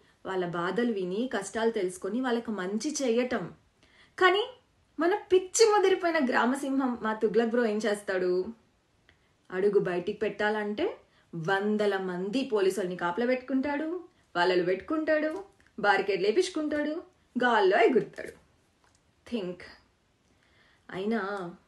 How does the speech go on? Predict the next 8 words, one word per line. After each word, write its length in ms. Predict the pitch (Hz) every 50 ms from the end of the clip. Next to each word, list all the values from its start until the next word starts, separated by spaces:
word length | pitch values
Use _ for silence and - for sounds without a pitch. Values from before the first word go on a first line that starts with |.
| _ _ _ _ _ _ _ _ _ _ _ _ _ _ _ _ _ _ _ _ _ _ _ _ _ _ _ _ _ -
పుట్టినప్పటి 680 | 240 - - - 262 247 240 214 208 - 202 190 - 196
నుంచి 320 | 190 208 208 - 190 185 - 196
చచ్చిపోయేంత 520 | 165 - - 185 170 185 180 175 170 160
వరకు 380 | 156 156 160 160 - 165 165 - - _ _ _ _ _ _ _ _ _ _ _ _ -
బర్త్ 320 | 208 220 247 240 - - 262
సర్టిఫికేట్ 540 | - 254 214 - 208 202 - - 196 180 165
దగ్గర 320 | 180 160 160 175 175 175
నుంచి 460 | 175 170 170 175 180 - - 202 -